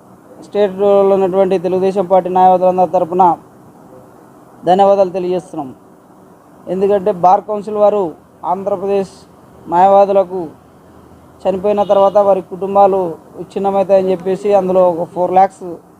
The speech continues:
అవి ఇస్తున్నారు. వాటిని అనుగుణంగా మ్యాచింగ్ గ్రాంట్ కింద ఆంధ్రప్రదేశ్ ప్రభుత్వం, తెలుగుదేశం పార్టీ గుర్తించి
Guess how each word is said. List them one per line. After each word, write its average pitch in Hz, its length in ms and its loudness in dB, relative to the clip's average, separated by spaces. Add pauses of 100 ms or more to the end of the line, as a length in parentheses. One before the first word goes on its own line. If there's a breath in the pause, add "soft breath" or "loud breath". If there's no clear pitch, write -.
(440)
అవి 175 440 -2 (300)
ఇస్తున్నారు. 196 500 -2 (720)
వాటిని 202 640 0 (1300)
అనుగుణంగా 214 580 2
మ్యాచింగ్ 214 420 0
గ్రాంట్ 214 220 0
కింద 214 240 -4 (360)
ఆంధ్రప్రదేశ్ 190 460 -8
ప్రభుత్వం, 185 500 -4 (680)
తెలుగుదేశం 185 480 -2
పార్టీ 185 460 -2 (920)
గుర్తించి 185 720 -2